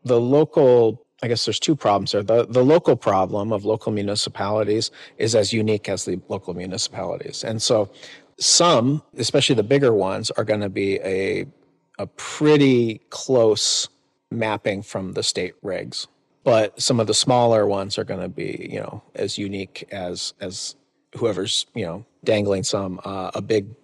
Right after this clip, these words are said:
facility build out in front of them or, or something like that. And, uh, and so we, we are able to,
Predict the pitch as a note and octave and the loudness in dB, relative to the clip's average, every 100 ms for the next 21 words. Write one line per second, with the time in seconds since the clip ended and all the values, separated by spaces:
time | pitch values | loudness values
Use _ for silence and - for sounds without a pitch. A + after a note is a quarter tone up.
0 | _ - - A2+ G2 F#2+ F#2+ F2+ F#2 F#2+ | _ -6 0 0 0 -4 -6 -6 -6 -8
1 | - G2 F#2 F#2+ F2+ G2 F#2 G2+ - G2+ | -8 -8 -8 -10 -10 -12 -12 -14 -14 -12
2 | F#2+ G#2 F#2+ F#2+ F2+ - G#2+ F2+ _ _ | -10 -8 -8 -8 -8 -8 -8 -8 _ _
3 | - _ _ A2+ A2+ A2 A2 G#2+ G#2 G2 | -20 _ _ -2 0 2 2 4 2 0
4 | G2+ - A#2+ - C#3+ A#2 A2+ G#2+ C3 - | -4 -2 0 2 6 6 6 4 0 0
5 | _ C3 B2+ A#2+ - G#2 B2 D3+ D3+ - | _ -2 0 -2 -4 0 4 4 2 0
6 | _ - A#2+ B2 C3+ - B2+ A2 G#2+ | _ 0 2 4 0 2 4 4 4